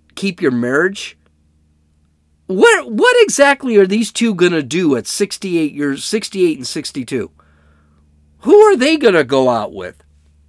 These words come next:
Whatever, we'll continue. Said their decision came after a discussion at home about two months ago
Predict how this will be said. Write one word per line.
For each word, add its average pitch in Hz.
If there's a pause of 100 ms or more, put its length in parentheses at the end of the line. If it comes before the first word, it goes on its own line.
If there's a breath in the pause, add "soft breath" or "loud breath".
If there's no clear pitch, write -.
(560)
Whatever, 151
we'll 151
continue. 147 (340 loud breath)
Said 269
their 254
decision 220
came 196
after 165
a 139
discussion 202
at -
home 202
about 127
two 233
months 208
ago 101